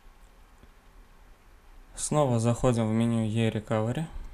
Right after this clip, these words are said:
Зажимаем звук "плюс", подключаем кабель. Удерживаем клавишу "Звук плюс" до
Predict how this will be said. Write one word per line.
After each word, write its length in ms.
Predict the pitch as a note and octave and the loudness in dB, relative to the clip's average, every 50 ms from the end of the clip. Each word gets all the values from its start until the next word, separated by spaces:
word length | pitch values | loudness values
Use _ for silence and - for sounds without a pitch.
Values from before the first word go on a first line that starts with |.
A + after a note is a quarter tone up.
| - - - - - - - - - - - - - - - - - - | -16 -18 -18 -18 -18 -18 -20 -20 -20 -20 -20 -20 -20 -20 -20 -20 -20 -12
Зажимаем 560 | - - A#2+ A2 A#2 A2+ A2+ A2+ A2+ A2+ A2+ A2 | -6 -4 -4 -2 -2 -2 -2 -2 -2 -2 -4 -4
звук 300 | B2 A#2 A2+ A2 - - | -4 -4 -6 -6 -6 -6
"плюс", 440 | - C#3 D#3 F3+ G3 - - - - - - - | -4 -2 -2 -2 -4 -6 -10 -16 -18 -20 -20 -18
подключаем 560 | - - - - - A#2 - - A#2+ A#2 A2+ A2+ | -18 -16 -10 -8 -6 -6 -6 -4 -4 -4 -4 -4
кабель. 420 | - - D#3 F3 F3+ F3+ F3 F3 - - - - - - - - - - - - - - - - - - - - - - - - - | -4 -2 -2 0 0 -2 -4 -6 -10 -20 -20 -20 -20 -20 -20 -20 -20 -20 -20 -20 -20 -20 -20 -20 -20 -20 -20 -20 -20 -20 -20 -18 -14
Удерживаем 800 | D#3 B2+ B2 A#2+ C3+ C3 B2+ A#2+ B2 B2 A#2+ A#2+ A#2+ A#2 A#2+ A#2+ B2 - - | -12 -10 -8 -4 -2 -2 -2 0 0 -2 0 -2 -2 -2 -4 -6 -8 -10 -14
клавишу 500 | - - B2+ A#2 A#2 A2+ - - C3 C3 | -10 -6 -4 -4 -4 -6 -6 -8 -8 -8
"Звук 240 | B2+ - B2 B2 B2 | -6 -6 -6 -8 -6
плюс" 380 | - - D#3+ F3+ F#3 F3 - - - | -6 -4 -4 -4 -4 -4 -8 -10 -8
до 300 | C3 C3+ D#3 F3 F#3 | -4 -2 -2 -2 -4